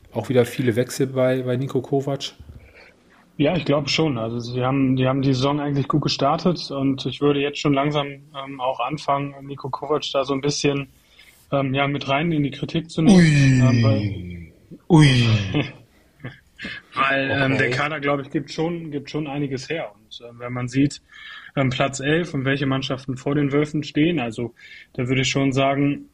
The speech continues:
Speaker 2: da sind einige Mannschaften bei, die eigentlich hinter, äh, Wolfsburg stehen müssen, was, was die, ja, Kadertiefe sogar betrifft. Und, ähm, ich glaube schon, dass aus der Mannschaft mehr rauszuholen ist.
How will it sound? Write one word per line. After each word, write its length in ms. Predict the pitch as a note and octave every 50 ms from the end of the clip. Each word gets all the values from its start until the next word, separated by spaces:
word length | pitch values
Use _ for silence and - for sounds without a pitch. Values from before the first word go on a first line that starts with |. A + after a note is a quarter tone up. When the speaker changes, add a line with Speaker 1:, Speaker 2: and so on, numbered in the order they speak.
| _ -
Speaker 2:
da 140 | - - C#3
sind 160 | C3 C3+ C3
einige 300 | B2 B2+ C#3+ D3 C#3 C#3
Mannschaften 460 | C#3 C#3 C#3 C#3+ D3+ C#3+ C#3+ - C#3
bei, 200 | B2+ C3+ C3+ C#3
die 140 | B2+ C3 B2
eigentlich 280 | A#2+ C3 C3 C#3 C3 -
hinter, 480 | F3 F3+ F3 - D3 B2 A2+ G#2+ A2 - -
äh, 240 | - C#3 B2+ B2 A2+
Wolfsburg 380 | C3+ C3 C3+ C3 - C3 B2+
stehen 220 | - - C3+ C3+ C3+
müssen, 240 | C3+ C3 - C#3
was, 280 | B2+ C3 B2+ B2+ - -
was 200 | C3+ C3 - -
die, 160 | - C3 B2 A#2+ B2+ A#2 - _ _ -
ja, 180 | B2 B2 B2
Kadertiefe 640 | A#2+ - - C#3 D3+ E3 D3+ - E3+ E3 D#3 - D3
sogar 440 | C#3+ D3 C#3+ D3 C#3 B2+ B2 - -
betrifft. 520 | D3 D3 C#3+ - - E3 F3 F3 - - - _ _ _ - - - - - - - _ _
Und, 400 | - C3 B2 B2 B2 A#2+ B2 -
ähm, 260 | - B2+ B2 B2 B2 A#2+
ich 80 | A#2+ -
glaube 240 | - C3 B2+ B2
schon, 160 | - - C3+ C3+
dass 120 | C3 B2+
aus 140 | C#3 B2 -
der 140 | - C3+ B2+
Mannschaft 360 | C3 C3 B2+ - C3+ B2 C3
mehr 140 | C#3 C3 B2+
rauszuholen 600 | A#2+ C3+ C#3+ C#3+ - - C#3 C#3+ D3 D3 C#3 C#3+
ist. 280 | E3 G3+ - - -